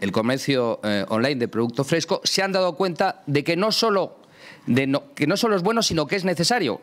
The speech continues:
porque en algunos de los casos, y fijar el dato que os voy a dar, que esto sí me dejan,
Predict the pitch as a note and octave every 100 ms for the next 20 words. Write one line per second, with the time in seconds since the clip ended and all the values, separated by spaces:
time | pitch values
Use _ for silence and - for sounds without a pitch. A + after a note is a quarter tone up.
0 | - - A#2+ B2 B2 C3 F#3+ G3 F3 D#3
1 | F#3 D#3+ C3+ G#2 G#2 C3+ D#3 D3 C3 A2
2 | G#2+ A2+ A#2+ A#2 A#2+ - G#2+ B2 A2+ A2
3 | C3 C#3+